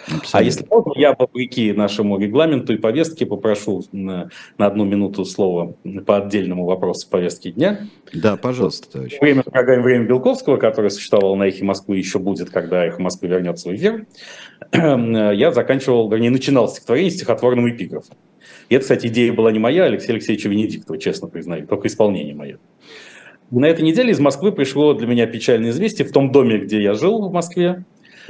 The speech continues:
Speaker 2: э, в районе Патриарших прудов, не горит ни одно окно. Релоцировались все.
Speaker 1: Ух ты.
Speaker 2: Это весьма символично. Дом не маленький, многоэтаж, шестнадцатиэтаж. Это дом Всесоюзного театрального общества на Малой Бронной улице. <clears throat> И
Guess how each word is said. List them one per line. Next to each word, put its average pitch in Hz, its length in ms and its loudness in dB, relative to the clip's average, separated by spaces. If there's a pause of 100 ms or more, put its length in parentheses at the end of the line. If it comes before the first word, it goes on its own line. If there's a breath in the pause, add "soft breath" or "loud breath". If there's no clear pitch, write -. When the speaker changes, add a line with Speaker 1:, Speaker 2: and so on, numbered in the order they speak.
(140 loud breath)
Speaker 2:
э, 117 140 -2
в 117 60 0
районе 127 220 4
Патриарших 127 500 0
прудов, 135 340 0
не 117 100 2
горит 107 300 0
ни 117 100 2
одно 104 300 2
окно. 85 420 -4 (220)
Релоцировались 101 680 0
все. - 360 -12 (880)
Speaker 1:
Ух - 260 -12
ты. 67 240 -16 (500)
Speaker 2:
Это - 160 -8
весьма 110 280 0
символично. 107 460 0
Дом 156 140 4
не 139 80 2
маленький, 87 520 -4 (320)
многоэтаж, 104 500 -2
шестнадцатиэтаж. - 760 -6 (880 loud breath)
Это 98 120 -8
дом 117 160 6
Всесоюзного 101 480 0
театрального 95 500 0
общества - 400 -8
на 95 180 -4
Малой 87 220 0
Бронной 87 340 -4
улице. - 380 -12
<clears throat> - 60 -10
И 107 680 -2